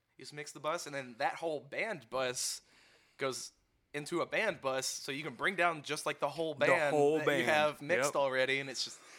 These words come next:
Speaker 1: I love it. <coughs> Digital, it's awesome. Like
Speaker 2: It's, uh, and not to mention, grab a fucking phone or an iPad.
Speaker 1: Yeah, and you can download the
Speaker 2: Mixing
Speaker 1: app
Speaker 2: on the
Speaker 1: and do
Speaker 2: fly,
Speaker 1: it while
Speaker 2: dude.
Speaker 1: you're,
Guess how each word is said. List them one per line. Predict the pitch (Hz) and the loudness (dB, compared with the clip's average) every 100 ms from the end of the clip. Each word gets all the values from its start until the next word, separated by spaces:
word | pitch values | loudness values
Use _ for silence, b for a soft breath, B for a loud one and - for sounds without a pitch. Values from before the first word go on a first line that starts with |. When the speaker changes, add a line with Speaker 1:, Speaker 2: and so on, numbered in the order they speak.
| B | B
Speaker 1:
I | - | -4
love | 135 120 | -2 -2
it. | - - | -4 4
<coughs> | - - 269 175 | 6 6 2 0
Digital, | 156 151 151 147 139 _ _ _ | 0 0 -2 -2 -6 _ _ _
it's | - - | -8 -6
awesome. | - - - | -6 -6 -2
Like | 165 | 0
Speaker 2:
It's, | 160 - | 0 4
uh, | 170 | 4
and | 180 196 147 | 6 4 2
not | 196 196 | 0 0
to | 190 | -2
mention, | 196 233 - 185 170 139 | -6 -6 -8 -12 -12 -10
grab | 139 175 175 | 2 4 6
a | 180 | 4
fucking | - 185 175 143 - - | 4 2 2 -6 -6 -4
phone | 190 190 196 | 0 2 4
or | 175 | 4
an | 156 | 6
iPad. | 147 185 208 139 131 143 147 | 6 6 6 6 6 8 6
Speaker 1:
Yeah, | 240 294 226 | 6 6 6
and | 151 170 | 4 0
you | |
can | 185 160 | -4 -2
download | 156 202 170 | 0 0 2
the | |
Speaker 2:
Mixing | 190 196 202 | 4 6 6
Speaker 1:
app | 202 | 4
Speaker 2:
on | 202 | 4
the | |
Speaker 1:
and | 180 | 2
do | 175 | 4
Speaker 2:
fly, | 185 208 180 | 8 10 10
Speaker 1:
it | 202 180 160 | 8 2 2
while | 160 147 | 2 4
Speaker 2:
dude. | 175 | 2
Speaker 1:
you're, | 175 165 | 0 -2